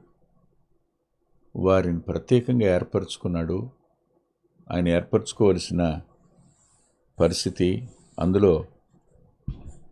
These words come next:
ఆయన పక్షపాతి కాడా అని. వాస్తవానికి అది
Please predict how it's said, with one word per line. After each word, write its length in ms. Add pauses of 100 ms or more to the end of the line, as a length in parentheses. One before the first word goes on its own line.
(1600)
ఆయన 160
పక్షపాతి 640
కాడా 440 (180)
అని. 240 (2750)
వాస్తవానికి 1120 (1200)
అది 420